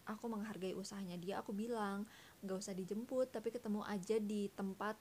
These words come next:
gitu. Aku sebutlah suatu mall yang deket dari tempat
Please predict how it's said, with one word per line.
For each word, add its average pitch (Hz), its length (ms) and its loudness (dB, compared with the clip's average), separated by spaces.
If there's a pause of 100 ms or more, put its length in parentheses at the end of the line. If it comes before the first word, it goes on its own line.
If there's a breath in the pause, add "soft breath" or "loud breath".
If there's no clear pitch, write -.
gitu. 180 160 -6
Aku - 160 -8
sebutlah 214 560 0
suatu 180 560 -2
mall 196 480 2
yang 170 400 0
deket 170 400 -6
dari 185 320 0
tempat 180 260 -6